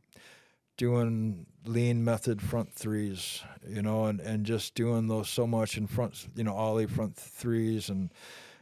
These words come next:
there was this rock ledge that melted away where it was kind of a step up to this granite ledge, and I would do front threes over it, but then I just decided, like, you could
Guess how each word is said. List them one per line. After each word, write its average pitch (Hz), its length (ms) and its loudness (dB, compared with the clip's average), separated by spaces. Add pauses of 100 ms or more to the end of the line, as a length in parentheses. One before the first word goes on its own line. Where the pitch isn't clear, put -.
(160)
there 117 200 4
was 113 220 2
this 117 180 -2
rock 120 340 2
ledge 117 520 2
that 113 240 2 (100)
melted 120 480 2
away 110 440 4
where 110 160 2
it - 20 0
was 101 140 -2
kind 117 180 2
of 104 60 0
a 101 80 -4
step - 340 0
up 117 220 0
to 113 160 -2
this 107 220 0
granite 107 520 0
ledge, 113 480 2
and 104 240 0
I 110 100 -2
would 104 220 -2
do 104 160 -4
front 113 400 -4
threes 135 480 0
over 110 300 2
it, - 160 -2
but 104 140 -4
then 113 160 2
I 110 120 2
just 104 300 -4
decided, 107 560 -2
like, 104 340 -4
you 104 140 -6
could 104 240 -6